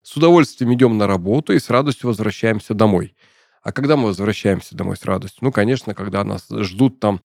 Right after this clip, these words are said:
а, люди, которые нам симпатичны, ну, или мы, наоборот, по-, м, готовы испытать радость от того, что мы побудем в гордом одиночестве. Здесь всё зависит от того, кому как больше нравится.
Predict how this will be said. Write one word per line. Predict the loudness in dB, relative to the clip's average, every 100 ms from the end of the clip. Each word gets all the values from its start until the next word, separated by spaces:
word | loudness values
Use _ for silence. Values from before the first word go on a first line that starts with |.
| -2
а, | 4
люди, | 6 6
которые | 4 2 2 2
нам | 2
симпатичны, | 0 -4 -2 -2 -2 -6 -2 2 2
ну, | 4 4
или | 2 0
мы, | -2 0
наоборот, | 0 0 2 2 2
по-, | 2 4 2 -2
м, | -6 -10 -4
готовы | -2 0 -2 -2
испытать | -2 -2 2
радость | 0 0 -6
от | -4
того, | -2 -2
что | -4
мы | -6
побудем | -4 -4 -4 -6
в | -4
гордом | -2 -2 -4
одиночестве. | -4 -2 -2 -2 -6 -14 -12
Здесь | -6 -4 -4
всё | -8
зависит | -6 -6 -6
от | -8
того, | -2 -2
кому | 2 4 4
как | 2 0
больше | -2 -2 -2
нравится. | 2 4 2 -2